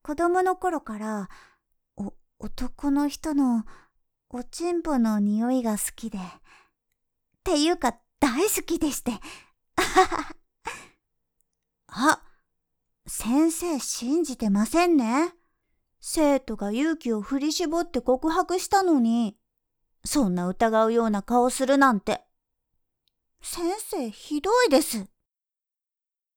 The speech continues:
て、まあ当然の反応ですよね。普通、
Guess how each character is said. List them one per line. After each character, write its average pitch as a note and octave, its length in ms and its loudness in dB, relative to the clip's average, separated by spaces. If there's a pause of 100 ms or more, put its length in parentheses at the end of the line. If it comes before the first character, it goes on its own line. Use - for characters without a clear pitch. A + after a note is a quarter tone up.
(380)
て、 F#3 420 -6 (800)
ま A3 400 0
あ E3+ 60 -10 (100)
当 G#3 240 -4
然 B3+ 260 0
の C#4+ 80 0
反 D4 280 2
応 D4+ 140 2
で F4 140 -2
す G4+ 140 -4
よ C4+ 140 -2
ね。 C4 300 -4 (960)
普 A3 200 -4
通、 C#4+ 420 -2